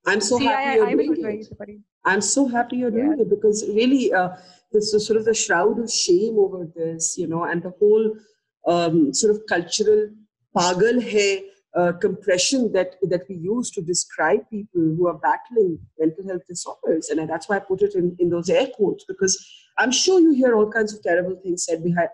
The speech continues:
Speaker 1: about you behind your back.
Speaker 2: I'm sure too. <laughs> Thankfully, I haven't heard them.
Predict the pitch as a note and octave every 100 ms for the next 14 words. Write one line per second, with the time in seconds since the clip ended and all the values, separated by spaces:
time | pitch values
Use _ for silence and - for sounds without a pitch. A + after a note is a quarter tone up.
0 | D#3 D3 E3 E3+ E3 E3 D#3 D3 C#3+ -
1 | - _ _ _ _ _ A#2+ _ _ _
2 | _ _ _ _ _ _ - B3 A#3+ -
3 | A#3 G#3 - - A#3 - - G4+ - -
4 | F4+ - F4+ _ - - - F#4 - -
5 | - C#4 C#4 D4 C#4+ C#4+ C4+ D4 C4 A#3+
6 | B3+